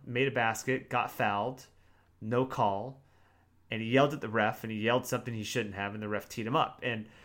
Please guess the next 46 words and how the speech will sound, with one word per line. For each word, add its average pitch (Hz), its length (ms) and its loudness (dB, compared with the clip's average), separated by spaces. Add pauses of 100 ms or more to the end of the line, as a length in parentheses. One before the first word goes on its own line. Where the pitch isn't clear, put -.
(680)
you, 139 340 -2 (160)
you 143 300 -2
love 170 300 6
the 160 80 6
passion, 160 720 4 (560)
but 139 220 4
you 127 100 -2
just, 131 320 -2 (560)
you 127 180 -4
want 143 320 2
him 156 180 -2
to 139 80 -4
be 123 140 -4
smart 120 380 0
about 78 280 -6
it. - 120 -16 (440)
And 113 420 0 (380)
you 113 80 -6
know, 113 220 0
all 170 160 4
of 151 80 2
a - 20 -8
sudden 131 300 2
it 120 140 -6
goes 127 260 2
from 117 440 0 (280)
you 113 120 -6
get 123 180 2
a 110 40 -2
bucket, 151 560 2
you're 127 120 0
building 127 380 2
on 117 100 -2
your 110 140 -4
lead, 151 420 2
to 120 400 0 (240)
Texas 135 300 -2
Tech 131 260 2
gets 131 220 -2
two 135 220 2
free 131 220 2
throws 127 380 0
to 127 60 -6
cut 127 200 -2
the 127 80 -6
lead 120 440 -2